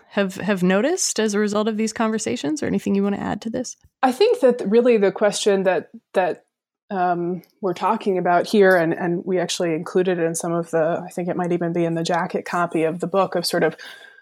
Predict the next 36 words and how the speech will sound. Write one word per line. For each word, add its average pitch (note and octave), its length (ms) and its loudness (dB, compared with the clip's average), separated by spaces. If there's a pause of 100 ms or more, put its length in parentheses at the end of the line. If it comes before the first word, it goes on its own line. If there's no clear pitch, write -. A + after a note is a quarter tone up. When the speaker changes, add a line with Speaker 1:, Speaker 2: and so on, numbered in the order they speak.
(100)
Speaker 2:
what F3 140 -2
can F3 160 0
science F3 440 0
do F3 180 4
for E3+ 160 0
a D#3 40 2
monk E3+ 300 0
and D#3+ 120 0
what E3 160 -2
can F3 140 -4
a E3 40 -2
monk E3 320 -2
do E3+ 180 2
for E3 160 -2
science? F3 640 0
I E3+ 80 0
think C4 180 4
it's D#4+ 140 4
actually G#3 300 4
a E3+ 80 6
really F3 260 6
fascinating D#3+ 680 0
and D#3 120 -2
really E3+ 200 2
challenging D#3+ 960 0 (340)
question. D#3 800 -2 (300)
I D3+ 100 0
think E3+ 180 0
particularly F3 640 4
coming E3 280 0
from E3+ 180 -2
the D#3+ 80 2
Western D#3 460 0
world, E3+ 480 2
we, D3+ 200 2 (400)
um, D#3 480 -2